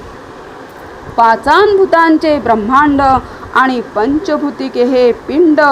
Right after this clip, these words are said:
या वेगळे ते उदंड अनुमान ज्ञान. जितके अनुमानाचे बोलणे, जितके अनुमानाचे बोलणे, तितके वमन प्राय त्यागणे,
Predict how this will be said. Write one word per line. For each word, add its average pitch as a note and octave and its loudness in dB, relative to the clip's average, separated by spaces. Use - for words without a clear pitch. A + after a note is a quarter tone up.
या A#3+ 4
वेगळे D#4+ 2
ते D4 -2
उदंड C#4+ 2
अनुमान A#3 2
ज्ञान. F3+ -4
जितके A3+ 0
अनुमानाचे B3+ 2
बोलणे, A#3 2
जितके C4+ -2
अनुमानाचे B3+ 2
बोलणे, C4 2
तितके E4 0
वमन C#4 2
प्राय C4 2
त्यागणे, B3 2